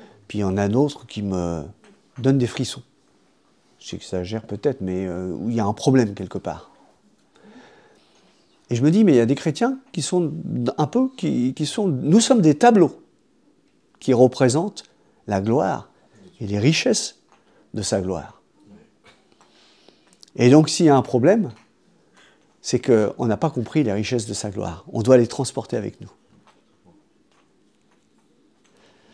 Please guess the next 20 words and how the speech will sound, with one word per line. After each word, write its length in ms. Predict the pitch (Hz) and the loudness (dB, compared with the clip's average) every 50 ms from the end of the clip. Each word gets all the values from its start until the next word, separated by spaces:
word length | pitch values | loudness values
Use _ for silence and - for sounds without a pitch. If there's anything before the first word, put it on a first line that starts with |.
| _ - - - - - - - - _ _ _ _ _ _ _ _ _ _ _ _ _ _ _ _ _ _ _ _ - | _ -20 -18 -16 -14 -14 -14 -14 -16 _ _ _ _ _ _ _ _ _ _ _ _ _ _ _ _ _ _ _ _ 2
Alors, 340 | 101 139 139 117 - - - _ - | 4 6 6 6 4 -2 -14 _ -2
pourquoi 300 | - 139 - - 175 156 | -2 2 6 6 6 6
ces 360 | - - 147 127 110 - - _ _ _ _ _ _ - | 6 6 6 6 6 4 -2 _ _ _ _ _ _ -2
personnes 360 | - 127 - - 156 151 131 | 0 0 2 2 2 2 2
sont 180 | - - 113 | 0 -2 -2
comme 180 | 101 - 113 104 | -2 -2 -2 0
ça ? 280 | - - 151 247 - _ _ _ _ _ _ _ _ _ _ - | 0 -2 -2 -4 -6 _ _ _ _ _ _ _ _ _ _ -6
C'est 160 | - - 131 | -2 0 2
parce 220 | 123 131 127 - | 4 4 2 2
qu'ils 200 | - - 147 127 | 2 2 2 4
ne 100 | 120 117 | 4 4
voient 320 | 113 107 107 127 131 131 - | 2 4 4 4 4 4 4
pas 260 | 120 107 123 170 180 - | 2 2 2 0 -4 -6
et 100 | 110 113 | -4 -2
ne 120 | 101 101 | -2 -2
comprennent 440 | 101 - 165 165 156 - 135 120 110 | -2 -2 -2 -2 -2 -2 -4 -6 -4
pas 300 | - - 98 104 127 _ _ _ _ _ _ _ _ _ _ | -4 -4 -6 -6 -6 _ _ _ _ _ _ _ _ _ _
ces 180 | - - - 113 | -16 -8 -6 -4
richesses 420 | 98 107 110 - - 135 123 - | -4 -2 -4 -2 -2 -2 -2 -2
merveilleuses, 640 | - 117 107 92 98 90 80 78 - - - - - | -2 -2 -2 -2 -2 -4 -4 -6 -8 -12 -14 -14 -16